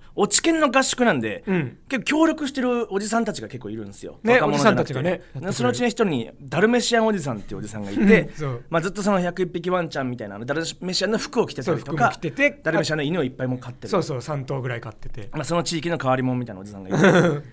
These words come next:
Speaker 1: まあ、でもお金持ちなんですよ。
Speaker 2: うん。
Speaker 1: で、「よかったら青学高知県諸君」みたいな。
Speaker 2: うん。
Speaker 1: 「私のご自宅に招待しましょう」なんつって。
Speaker 2: うん。
Speaker 1: で、「そこで流しそうめんするから」なんつって。
Speaker 2: そう。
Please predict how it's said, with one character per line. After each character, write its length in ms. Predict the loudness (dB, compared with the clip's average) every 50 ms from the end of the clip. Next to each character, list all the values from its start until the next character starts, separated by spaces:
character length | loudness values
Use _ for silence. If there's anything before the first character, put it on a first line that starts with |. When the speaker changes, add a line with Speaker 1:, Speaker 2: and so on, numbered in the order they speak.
| -18 _ 2 6
Speaker 1:
ま 80 | 6
あ、 60 | 8
で 60 | 8 6
も 80 | 4
お 20 | 6
金 180 | 4 4 6
持 100 | 4 2
ち 80 | 2 0
な 100 | -4 -6
ん 20 | -6
で 60 | -10
す 60 | -14
よ。 80 | -8 -2
Speaker 2:
う 60 | 2 4
ん。 320 | 4 6 6 6 6 4
Speaker 1:
で、 720 | 4 4 4 4 2 2 4 2 2 2 2 2 4 4 4
「よ 80 | 4 4
か 100 | 2 2
っ 60 | 0
た 120 | 0 2
ら 60 | 4 4
青 80 | 4
学 100 | 2 0
高 100 | -2 -2
知 80 | -4 -4
県 160 | -4 -4 -4
諸 140 | -4 -6 -6
君」 180 | -8 -8 -10
み 80 | -12 -14
た 100 | -16 -16
い 40 | -14
な。 160 | -14 -12 -6 0
Speaker 2:
う 120 | 2 4 4
ん。 20 | 6
Speaker 1:
「私 240 | 4 2 0 0 -2
の 160 | -2 0 0
ご 80 | 0 0
自 100 | 0 0
宅 140 | 0 0 0
に 60 | 0
招 160 | 0 0 -2
待 180 | -4 -4 -8 -10
し 100 | -12 -12
ま 80 | -12
し 80 | -12 -12
ょ 100 | -12 -12
う」 20 | -14
な 60 | -14
ん 40 | -16
つ 100 | -14 -8
っ 20 |
て。 80 | -2 2
Speaker 2:
う 460 | 6 6 8 8 8 8 8 6 6
ん。 40 | 6
Speaker 1:
で、 880 | 6 6 6 6 6 4 4 4 4 4 4 4 2 2 0 -2 -4 -6 -4
「そ 140 | -2 0 0
こ 80 | 2
で 80 | 2 4
流 60 | 6 6 6 6 4
し 0 |
そ 160 | 4 4 4
う 20 |
め 80 | 4 4
ん 60 | 0
す 100 | -4 -10
る 60 | -14
か 80 | -14 -16
ら」 80 | -18 -20
な 80 | -20 -20
ん 40 | -20
つ 80 | -20
っ 20 | -20
て。 120 | -18 -8
Speaker 2:
そ 420 | 2 6 6 6 6 6 2 -2
う。 20 | -4